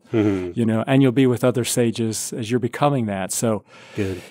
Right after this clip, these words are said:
Speaker 2: it's not really, as we've been saying, it's not really an age thing. It's more of a heart thing and where we are in our maturity, our walk with God.
Speaker 1: Mm-hmm.
Speaker 2: In fact, you know, one of the things we're working towards is eventually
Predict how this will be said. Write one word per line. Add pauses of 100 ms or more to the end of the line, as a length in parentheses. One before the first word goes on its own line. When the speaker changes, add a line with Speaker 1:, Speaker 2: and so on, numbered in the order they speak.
Speaker 2:
it's
not
really,
as
we've
been
saying,
it's
not
really
an
age
thing.
It's
more
of
a
heart
thing
and
where
we
are
in
our
maturity,
our
walk
with
God. (260)
Speaker 1:
Mm-hmm. (300)
Speaker 2:
In
fact,
you
know,
one
of
the
things
we're (180)
working
towards
is
eventually